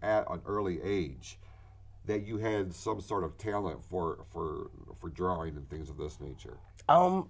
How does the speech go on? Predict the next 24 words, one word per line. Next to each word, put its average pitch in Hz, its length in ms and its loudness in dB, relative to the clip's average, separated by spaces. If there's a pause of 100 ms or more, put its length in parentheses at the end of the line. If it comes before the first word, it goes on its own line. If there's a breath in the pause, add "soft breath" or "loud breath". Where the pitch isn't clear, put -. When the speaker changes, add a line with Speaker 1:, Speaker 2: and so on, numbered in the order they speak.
(120)
Speaker 2:
it 139 80 4
was 175 220 8
more, 208 540 10 (1040)
honestly, 156 360 12
I 143 60 12
was, 127 120 4
like, 131 160 6
nine, 117 420 8
and 107 100 0
it 117 40 8
was 113 160 2
more 123 200 8
of 117 80 0
a 107 40 0
passion 107 480 6
for 104 460 2 (400)
the 101 80 -4
comic 107 260 10
strip - 320 0
Garfield. 98 560 2 (200)
Speaker 1:
Okay. 156 220 2 (360 soft breath)
Speaker 2:
Because 127 540 12 (320 soft breath)
I'm, 139 220 12
like, 139 160 12